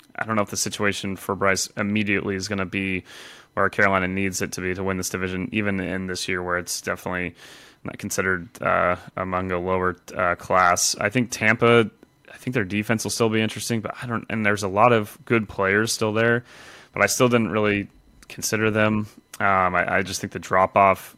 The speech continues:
wi-, uh, you know, m-, moving on from Tom, we'll see how Baker does. That'd be amazing if he could have a solid season and kinda keep them at least afloat in the middle of the pack. And I, I really wouldn't be shocked if all four of these teams, like,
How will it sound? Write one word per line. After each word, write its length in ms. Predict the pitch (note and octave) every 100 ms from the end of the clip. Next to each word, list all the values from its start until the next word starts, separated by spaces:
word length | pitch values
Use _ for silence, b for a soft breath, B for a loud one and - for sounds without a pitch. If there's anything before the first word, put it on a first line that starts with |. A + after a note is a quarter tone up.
| -
wi-, 200 | G2+ -
uh, 60 |
you 120 | F#2 F#2
know, 100 | F2+
m-, 160 | F2+ -
moving 300 | G2+ F#2+ G2
on 120 | F#2
from 160 | F2+ F#2
Tom, 300 | - F#2+ F#2+
we'll 80 | F2+
see 300 | - G#2+ G#2+
how 320 | G#2 G2+ F#2+
Baker 280 | - G2+ -
does. 300 | G2+ G2 F#2+
That'd 160 | F#2+ F2+
be 100 | F#2
amazing 400 | F2+ F#2+ F#2+ F#2+
if 100 | F#2
he 100 | G2
could 120 | G2
have 160 | F#2+ F#2+
a 60 |
solid 360 | F#2 G#2 F#2+ F#2
season 360 | - G2 G2
and 200 | F#2+ F#2 F2+ B B B B -
kinda 220 | G2+ G2
keep 240 | - A2+
them 460 | - G2+ F#2+ G2 G#2+
at 60 | G#2+
least 240 | G#2 G2
afloat 400 | G2+ - G2+ G2
in 80 | -
the 60 | F#2
middle 200 | F#2+ F#2+
of 60 |
the 120 | F#2+ F#2
pack. 260 | F#2+ G2
And 120 | -
I, 100 | A2+
I 140 | B2+ C#3+
really 240 | D3 D#3+
wouldn't 220 | B2+ A#2+
be 60 | G#2+
shocked 340 | - G#2+ G#2
if 140 | F#2+ G2+
all 80 | G2
four 240 | - G2+
of 60 | F#2+
these 140 | F#2
teams, 320 | - G2+ F#2
like, 220 | F#2+ F2